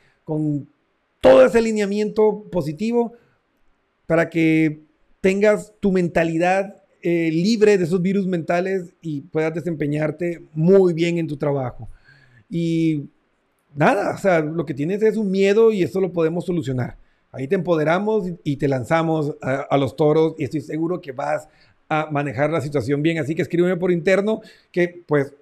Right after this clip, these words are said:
por tener el valor de contar tu historia al aire, de confiarnos tu vida, pues, ahorita nosotros te retribuimos y feliz Navidad de parte de todo el equipo de Pernet P N L Coach. Así que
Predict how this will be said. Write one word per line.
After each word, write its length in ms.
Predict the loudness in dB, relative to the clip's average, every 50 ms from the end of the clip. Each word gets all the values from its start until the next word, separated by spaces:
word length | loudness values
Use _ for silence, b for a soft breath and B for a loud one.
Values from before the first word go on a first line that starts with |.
| -20 -20 _ _
por 180 | -4 -4 -4 -2
tener 260 | -2 -2 0 4 6
el 200 | 6 6 4 4
valor 680 | 2 2 2 2 2 2 2 2 2 2 2 0 -2 B B B B B B
de 220 | -6 -4 -4 -4 -2
contar 420 | -2 -4 -2 0 0 0 0 0
tu 80 | -2 -4
historia 760 | -4 -4 _ 0 2 2 2 2 2 0 0 -2 -2 -6 -8 -10 -8
al 280 | -8 -4 -2 0 2 2
aire, 440 | 2 2 2 2 0 0 -2 -2
de 100 | -4 -4
confiarnos 960 | -4 -4 -6 -6 -6 -4 0 2 4 4 4 2 0 -2 -4 -4 -6 -10 -20 _ _ _ _ _ _ _ _ _ -2
tu 100 | -2 0
vida, 580 | 0 0 2 2 2 2 2 0 -2 -8 _ _
pues, 320 | -2 0 0 0 0 -6 -16 _ _ _ _ _ -6
ahorita 400 | -4 -4 -2 -2 -4 -2 -2 -2
nosotros 480 | -2 -2 -4 -4 -4 -2 -2 -4 -4 -6 -10 _ _ _ _ _ _ _ _ -20 _ _ -20 -20 _ _ _ _ -4
te 100 | -2 0
retribuimos 640 | 0 0 0 2 4 4 4 4 4 2 0 0 0
y 280 | 0 -2 -2 -6 -12 _ _ -6
feliz 240 | -2 -2 0 0
Navidad 320 | 0 0 0 2 2 2 0
de 80 | 0
parte 300 | -2 -2 -2 -2 0 -2
de 80 | -4 -2
todo 180 | -2 0 0 2
el 80 | 0
equipo 320 | 0 -2 -4 -2 0 0 0
de 80 | 0
Pernet 320 | 0 -2 0 0 -2 -4 -4
P 140 | -4 -4
N 100 | -2 0
L 140 | 0 0 0
Coach. 340 | 0 0 0 0 -2 -6 -12 _ B B B B B B B B B B
Así 220 | 0 0 0 0 0
que 320 | 2 2 2 0 -2